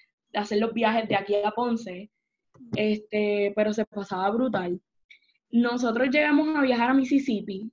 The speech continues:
Yo no fui, yo no fui esa vez, pero a las nacionales,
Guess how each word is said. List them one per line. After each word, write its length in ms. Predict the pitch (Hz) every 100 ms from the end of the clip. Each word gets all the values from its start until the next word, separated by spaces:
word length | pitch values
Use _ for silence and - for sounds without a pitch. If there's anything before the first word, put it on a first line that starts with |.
| -
Yo 180 | 202 214
no 120 | 233
fui, 340 | 254 240 214
yo 100 | 202
no 120 | 208 214
fui 140 | 240
esa 240 | 247 247 220
vez, 220 | 180 - _ _ _ _
pero 640 | - 226 226 220 214 214 214
a 80 | 220
las 140 | 220
nacionales, 720 | 226 214 214 247 233 185 214